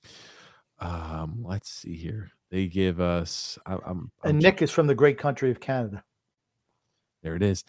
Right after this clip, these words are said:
Speaker 1: Uh, Frank Hay saying here, "Sorokin's a stud, and the quality of saves he's making are highlight worthy almost every night."
Speaker 2: He's tremendous. And imagine if they had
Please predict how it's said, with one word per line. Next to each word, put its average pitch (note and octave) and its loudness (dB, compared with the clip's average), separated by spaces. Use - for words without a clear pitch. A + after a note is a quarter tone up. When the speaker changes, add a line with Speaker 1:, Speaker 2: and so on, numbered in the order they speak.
Speaker 1:
Uh, F#2 6
Frank A#2 4
Hay A#2 6
saying A2 4
here, G#2+ 4
"Sorokin's A2 6
a G#2 4
stud, A#2+ 4
and F#2+ 2
the F#2+ -2
quality A#2 2
of F#2+ 0
saves G#2+ 2
he's G2 0
making F#2+ 0
are F#2 2
highlight G#2+ 0
worthy F#2+ 0
almost G#2+ 0
every A2 4
night." F#2 0
Speaker 2:
He's C#3 -2
tremendous. B2 -2
And C#3+ 0
imagine C#3+ 4
if C3+ 0
they C#3 6
had A#2+ 0